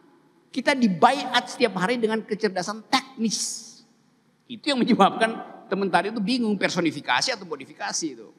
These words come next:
Padahal ada bagian yang kita sebut tadi, keputusan ekologis kita, yaitu kita mau menikmati itu,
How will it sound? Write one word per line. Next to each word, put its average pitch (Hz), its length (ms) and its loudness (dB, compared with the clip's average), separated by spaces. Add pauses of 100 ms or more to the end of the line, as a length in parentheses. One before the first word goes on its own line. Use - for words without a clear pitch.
(1040)
Padahal 277 320 0
ada 262 160 2
bagian 226 480 2
yang 247 80 2
kita 226 160 0
sebut 220 240 0 (240)
tadi, 180 320 0 (1300)
keputusan 233 560 0
ekologis 208 560 2
kita, - 640 -8
yaitu - 400 -12
kita 269 160 -6
mau 277 160 2
menikmati 254 720 4
itu, 165 320 -8